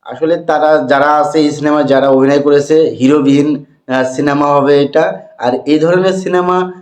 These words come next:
আহ, এপার বাংলা ওপার বাংলা বা অন্য, আহ, কোনো দেশের সিনেমার সাথে, আহ, মিল হবে না, এটা আমরা, আহ, ধারণা করতে পারছি। কারণ এই খাদান সিনেমায় হিরো নেই,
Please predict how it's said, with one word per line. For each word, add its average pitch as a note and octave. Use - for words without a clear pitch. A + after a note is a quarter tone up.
আহ, B2+
এপার D#3+
বাংলা D#3
ওপার D#3
বাংলা C#3+
বা B2+
অন্য, C#3+
আহ, B2
কোনো C#3
দেশের C#3
সিনেমার C#3
সাথে, C3
আহ, A#2
মিল C#3+
হবে C3
না, C#3+
এটা A#2+
আমরা, A#2+
আহ, A2+
ধারণা B2+
করতে C#3
পারছি। C3
কারণ B2+
এই B2
খাদান C#3+
সিনেমায় D3
হিরো C#3
নেই, A2